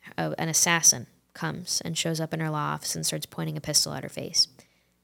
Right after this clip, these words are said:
And the assassin was sent by the communist regime, the leaders,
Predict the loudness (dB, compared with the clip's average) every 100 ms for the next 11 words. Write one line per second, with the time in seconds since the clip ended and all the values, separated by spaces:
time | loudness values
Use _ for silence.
0 | -10 -6 0 0 2 0 0 2 2 2
1 | 0 -2 -2 -2 -4 -2 -2 0 -2 -2
2 | -6 -8 -8 -4 -4 -4 -4 -4 -4